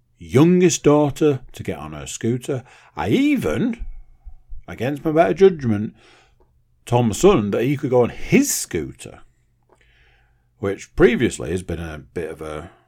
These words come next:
you know, it's a great idea at the time until you actually do it, and then it's not a good idea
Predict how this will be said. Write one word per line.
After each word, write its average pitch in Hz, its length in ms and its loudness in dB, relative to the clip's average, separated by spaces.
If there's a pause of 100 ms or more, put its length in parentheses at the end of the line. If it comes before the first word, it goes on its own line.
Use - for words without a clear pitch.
(160)
you 80 140 -16
know, 65 240 -14
it's - 140 -14
a - 20 -18
great 117 200 0
idea 101 340 -2
at 80 80 -12
the - 40 -18
time 104 300 -4
until 76 240 -10
you 82 140 -10
actually 78 340 -12
do 87 160 -10
it, 69 140 -10
and 76 100 -18
then 73 80 -12
it's - 180 -18
not 85 480 -6
a 104 80 -12
good 101 240 -4
idea 92 540 -8